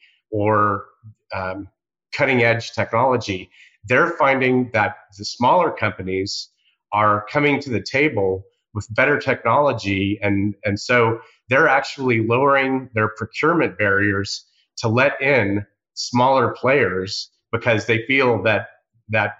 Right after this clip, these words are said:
they're getting a, a better, a better product from some of these, uh, smaller players. So, you know, the, the,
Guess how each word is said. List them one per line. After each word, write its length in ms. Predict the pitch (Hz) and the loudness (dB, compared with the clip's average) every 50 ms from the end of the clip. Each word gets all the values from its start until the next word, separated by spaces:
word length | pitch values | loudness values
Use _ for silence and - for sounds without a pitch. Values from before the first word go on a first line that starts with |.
| _ 107 | _ -4
they're 140 | 107 107 98 | -4 -2 0
getting 400 | - 127 117 120 113 113 110 107 - - | 0 2 2 2 0 0 -2 -4 -6 -10
a, 60 | 98 95 92 - _ _ _ _ _ - | -12 -12 -14 -18 _ _ _ _ _ -10
a 60 | - | -10
better, 500 | 98 - 127 120 120 120 117 113 117 - - - - _ _ _ _ _ _ _ _ _ - | -2 0 2 2 4 4 4 2 0 -4 -10 -18 -20 _ _ _ _ _ _ _ _ _ -14
a 40 | 104 | -2
better 260 | 98 131 127 127 120 | 0 2 2 2 0
product 640 | 113 - - 127 123 143 127 101 95 92 - - - - _ _ | 0 -2 0 2 2 2 2 0 -2 -4 -8 -14 -18 -18 _ _
from 300 | - 113 107 104 101 101 | 0 2 2 2 0 -2
some 240 | - - 123 113 110 | -2 0 0 0 2
of 60 | 104 | 2
these, 460 | 101 104 98 - - - - - - _ - | 0 -2 -2 -2 -6 -8 -10 -12 -12 _ -6
uh, 280 | 101 98 98 95 98 - | -4 -2 -2 -4 -4 -6
smaller 420 | - - - 117 113 113 104 98 | -8 -4 0 0 2 2 2 -2
players. 480 | 95 - - 117 117 110 98 92 98 - | -4 -2 0 0 2 0 0 -2 -6 -10
So, 320 | - - 113 110 104 104 104 - _ _ _ _ _ _ _ _ | -6 -2 0 0 0 0 -2 -8 _ _ _ _ _ _ _ _
you 140 | - 127 127 | -2 2 2
know, 80 | 127 | 2
the, 260 | 117 117 127 123 127 - - - 117 - _ _ _ _ _ _ _ _ _ _ _ 120 - _ _ | 2 2 0 0 -2 -4 -8 -14 -18 -18 _ _ _ _ _ _ _ _ _ _ _ -20 -20 _ _
the, 320 | 107 110 113 110 113 113 | -4 0 0 2 0 -2